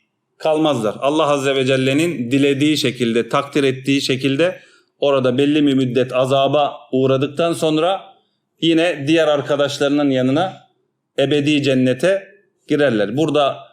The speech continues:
haviyede ebedi kalacaklar kim içindir? Kafirler içindir. Günahkar Müslümanlar için değildir. Fe ummuhu haviye kısmı ile alakalı arkadaşlar ilim ehlinden iki tane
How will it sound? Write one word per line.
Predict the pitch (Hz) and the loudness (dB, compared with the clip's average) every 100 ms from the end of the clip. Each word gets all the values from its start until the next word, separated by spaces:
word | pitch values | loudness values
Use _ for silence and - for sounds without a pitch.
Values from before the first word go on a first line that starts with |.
| _ | _
haviyede | - 131 147 151 160 160 156 | -2 0 2 2 2 2 2
ebedi | 143 160 160 165 | 2 2 2 0
kalacaklar | 151 147 147 147 170 170 | 0 0 0 0 -2 -2
kim | - 165 | 0 0
içindir? | 131 131 156 202 - _ _ _ _ _ _ _ _ - | 0 0 0 -2 -8 _ _ _ _ _ _ _ _ -6
Kafirler | 131 127 127 147 156 | 0 0 0 0 0
içindir. | 135 135 127 165 190 - _ _ - | 0 0 0 0 -2 -10 _ _ -6
Günahkar | 131 143 127 131 139 | -2 0 -2 -2 0
Müslümanlar | 131 135 131 135 131 135 123 | 0 -2 -2 0 0 0 -2
için | 117 170 196 196 - _ _ _ _ _ - | -2 -2 -2 -6 -20 _ _ _ _ _ -4
değildir. | 131 127 107 101 101 101 _ - _ | 0 0 0 -2 -4 -8 _ -20 _
Fe | - 185 | -4 0
ummuhu | 196 202 196 185 190 196 196 - | 0 0 0 2 2 2 -2 -4
haviye | 151 180 180 165 160 147 147 - | 0 2 2 2 2 0 -4 -12
kısmı | - 131 175 | -6 -4 -2
ile | 175 143 | 0 0
alakalı | 131 131 127 131 127 | 0 0 0 -2 -2
arkadaşlar | 117 123 123 170 175 - | -2 -4 -2 -4 -6 -4
ilim | 151 165 | -2 -2
ehlinden | 151 135 160 165 160 | -2 -2 -2 -2 -4
iki | 135 175 | -4 -2
tane | 135 110 101 | 0 0 -4